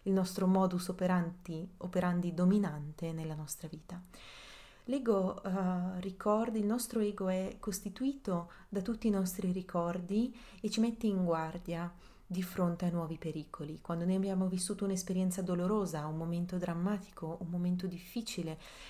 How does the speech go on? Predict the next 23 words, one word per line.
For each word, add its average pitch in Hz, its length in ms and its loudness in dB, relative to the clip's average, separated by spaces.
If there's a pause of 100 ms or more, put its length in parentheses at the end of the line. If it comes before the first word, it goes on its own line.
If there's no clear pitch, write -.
(100)
e 233 140 -2
vediamo 233 640 2
dei 180 240 0
segnali 180 960 2
di 175 160 -12
qualche 175 340 0
cosa 175 280 -2
di 165 120 -8
simile 165 680 0 (920)
o 240 100 2
magari 233 460 2
semplicemente 175 1200 2 (180)
stiamo 165 840 -2 (340)
facendo 247 460 -2
la 185 100 2
nostra 170 400 -4
vita 214 360 -2
ma 160 320 -2 (360)
abbiamo 233 360 0
dei 208 160 0
momenti 226 500 -2
in 180 120 2
cui 214 380 -2